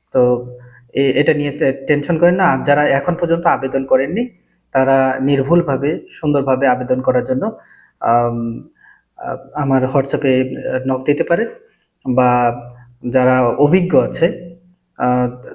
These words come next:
তাদের কাছ থেকে আপনি আবেদন করে নিতে পারেন বা কম্পিউটার দোকান থেকেও করতে পারবেন এবং আপনি বসে থেকে, আহ, দুই তিনবার, আহ, চেক করার পরেই কিন্তু সাবমিট করবেন, কারণ একবার ফাইনাল সাবমিট হওয়ার পর কিন্তু ওইটার,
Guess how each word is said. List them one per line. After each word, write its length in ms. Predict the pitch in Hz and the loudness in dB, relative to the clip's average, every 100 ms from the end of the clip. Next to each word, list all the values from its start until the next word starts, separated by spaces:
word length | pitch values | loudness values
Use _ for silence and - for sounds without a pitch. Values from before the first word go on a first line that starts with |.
| - | -2
তাদের 280 | 143 143 139 | 0 0 -2
কাছ 220 | 143 - | -4 -2
থেকে 220 | 143 147 | -2 0
আপনি 200 | 135 143 | 0 0
আবেদন 320 | 127 127 135 | 0 0 0
করে 160 | 135 151 | 2 2
নিতে 200 | 165 170 | 2 0
পারেন 240 | 185 202 | -2 -2
বা 100 | 143 | -2
কম্পিউটার 600 | - 151 151 175 190 180 | 0 0 2 0 2 0
দোকান 220 | 143 143 | 0 -2
থেকেও 220 | 147 170 202 | -2 -2 0
করতে 260 | 190 190 | 0 0
পারবেন 280 | 190 208 226 | -2 0 0
এবং 240 | 185 147 | -2 0
আপনি 300 | 151 151 139 127 | -2 -2 -4 0
বসে 300 | 170 - 202 | 0 2 0
থেকে, 520 | - 139 143 190 208 - - - | 0 -4 0 -2 -2 -16 -18 -2
আহ, 600 | 117 131 135 131 - 131 | 2 4 4 0 -4 -10
দুই 180 | 131 151 | -4 0
তিনবার, 480 | 151 147 147 147 147 - - _ - | 2 2 2 0 -4 -16 -20 _ -6
আহ, 120 | 123 - | -4 2
চেক 280 | 180 185 | 0 2
করার 200 | 185 180 | 2 2
পরেই 280 | 175 139 165 | 4 4 2
কিন্তু 300 | 202 180 165 | 2 2 2
সাবমিট 380 | - 135 123 127 | 2 -2 -2 0
করবেন, 360 | 131 117 117 117 | 0 0 -4 -2
কারণ 440 | 135 151 151 - _ 165 | -2 -2 -6 -8 _ -2
একবার 340 | 151 156 170 | 0 2 0
ফাইনাল 360 | 165 135 139 143 | 0 0 0 -2
সাবমিট 440 | - 127 135 135 | -2 -2 -4 -6
হওয়ার 240 | - 143 147 | 0 2 2
পর 220 | 165 160 | 0 0
কিন্তু 280 | 160 160 165 | -4 -4 -2
ওইটার, 480 | 139 135 135 135 | 0 2 2 2